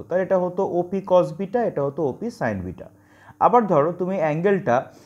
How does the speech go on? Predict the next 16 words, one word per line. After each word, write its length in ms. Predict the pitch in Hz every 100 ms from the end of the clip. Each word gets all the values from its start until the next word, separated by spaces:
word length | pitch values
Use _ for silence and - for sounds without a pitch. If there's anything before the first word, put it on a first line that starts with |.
| _ _ 160
এখানে 340 | 170 202 233 214
অ্যাঙ্গেল 320 | 202 202 202 170
না 60 | 156 135
নিয়ে, 160 | 104 110
ধরো 200 | 143 175 175
তুমি 140 | 165 165
যদি 140 | 180 147
এইখানে 320 | 135 - 214 208
অ্যাঙ্গেল 320 | 170 151 139 107
নিতে, 200 | 98 - - -
সাপোজ 240 | 170 185 175
ধরো 140 | 175 143
এখানে 180 | 143 170 165
তুমি 140 | 165 160 143
একটা 160 | 147 131
অ্যাঙ্গেল 280 | 127 131